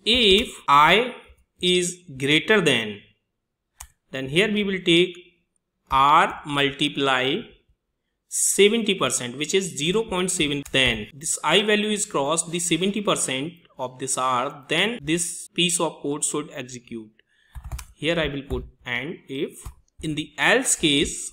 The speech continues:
this code should run. So here we will put this code. The increment rotation will be twenty. Otherwise, the increment rotation will be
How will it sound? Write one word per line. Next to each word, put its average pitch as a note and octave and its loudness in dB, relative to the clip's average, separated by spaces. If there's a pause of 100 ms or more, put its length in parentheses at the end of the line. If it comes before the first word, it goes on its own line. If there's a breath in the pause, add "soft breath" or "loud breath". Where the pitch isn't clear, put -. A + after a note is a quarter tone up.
(120)
this F3 -6
code F3 -2
should D#3 -8
run. B2+ -10
So - -12
here E3 -2
we E3+ -6
will D3+ -10
put B2+ -12
this - -8
code. D3+ -6 (120)
The C#3 -8 (100)
increment F#3 -2
rotation D#3+ -2
will D3+ -8
be C#3 -8
twenty. A#2+ -8
Otherwise, G#3 2
the F3+ -6
increment G#3 -4
rotation D#3 -4
will C3+ -6
be D#3+ -4